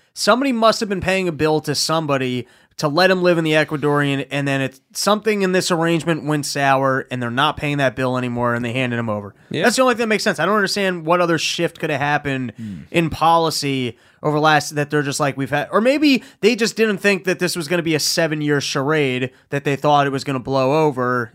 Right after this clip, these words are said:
Speaker 1: and it never did. I don't know, but I'm just assuming somebody was paying a bill for his stay,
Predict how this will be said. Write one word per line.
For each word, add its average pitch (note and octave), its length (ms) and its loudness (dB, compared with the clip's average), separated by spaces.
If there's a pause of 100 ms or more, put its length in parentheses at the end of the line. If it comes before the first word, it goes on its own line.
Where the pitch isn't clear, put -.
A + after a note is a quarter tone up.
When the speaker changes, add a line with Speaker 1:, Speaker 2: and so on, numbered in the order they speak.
Speaker 1:
and B2 300 -6
it B2+ 40 -8
never C3+ 240 -4
did. A2+ 200 -6
I C3+ 120 2
don't E3 140 0
know, A#2 140 -2
but C#3+ 140 0
I'm F#3+ 220 2
just G3 160 -4
assuming E3 420 0
somebody E3 280 0
was D#3+ 140 -2
paying D#3 280 -2
a C#3+ 40 0
bill C3+ 280 0
for C3 220 -4
his A#2+ 100 -4
stay, F3+ 520 2